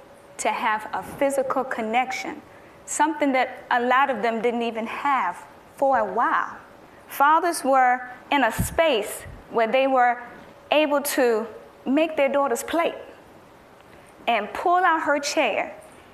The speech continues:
and extend his hand for a dance.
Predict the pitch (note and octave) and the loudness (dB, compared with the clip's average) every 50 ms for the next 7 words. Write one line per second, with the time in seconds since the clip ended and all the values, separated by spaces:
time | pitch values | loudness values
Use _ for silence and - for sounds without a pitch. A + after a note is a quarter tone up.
0 | - - - - - - - - - - - - - - B3 A#3+ A3+ A3+ - - | -20 -20 -20 -20 -20 -20 -20 -20 -20 -20 -20 -8 -4 -2 0 0 0 -2 -4 -6
1 | - - D4 D4 D#4 D#4 D4+ D4+ D#4 D4 C#4+ - - - C#4+ B3+ A3 G3+ F#3 E3+ | -2 0 0 2 2 2 2 0 0 0 0 -4 -4 -2 0 0 0 -2 -4 -6
2 | F3+ F#3 - - - - - - - - - - A#3+ A#3+ G3+ F#3 F#3 F3 F3 A3 | -6 -8 -12 -18 -20 -20 -20 -20 -16 -6 -2 0 2 2 2 0 0 -4 -4 -4
3 | A3 A#3 G#3+ E3 - - - - - - - - | -2 -2 -2 -4 -6 -10 -12 -12 -12 -12 -12 -12